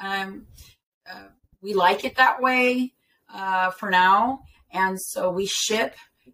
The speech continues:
and we like that that way for now. And so focusing more on the social side of it, the social media, the YouTube.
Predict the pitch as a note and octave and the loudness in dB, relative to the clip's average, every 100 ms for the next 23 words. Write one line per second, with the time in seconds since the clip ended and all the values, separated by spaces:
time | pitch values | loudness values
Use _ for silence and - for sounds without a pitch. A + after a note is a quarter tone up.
0 | _ E3+ E3+ D#3+ D#3+ - A3 C4 - C4+ | _ -12 -8 -6 -8 0 2 2 2 2
1 | C4 C4 B3+ - B3 A#3+ A#3 A#3 A#3 A#3+ | 2 0 -2 -6 -4 0 2 2 0 -2
2 | _ _ _ F#3 G3+ - - G3 F#3 F#3+ | _ _ _ -10 -10 -12 -4 0 2 4
3 | F#3+ F#3+ F#3+ _ _ A#3+ B3+ - A3 G#3+ | 2 0 -6 _ _ -2 -2 -8 -6 -4
4 | G#3+ G#3+ G3+ G#3 G#3 G3 G3 - G#3 G#3+ | 2 2 4 2 2 -2 -4 -2 -2 -2
5 | - C#4+ C4+ - B3 B3+ B3+ A#3 A#3+ G#3+ | -4 -6 -6 0 2 2 0 -2 -4 -6
6 | A#3+ G#3+ A3 A3 A3 G3 G#3 G#3 G#3+ A#3 | -4 -4 -2 -2 -2 -6 -6 -6 -6 -6
7 | A3 G#3 G#3 | 0 0 -2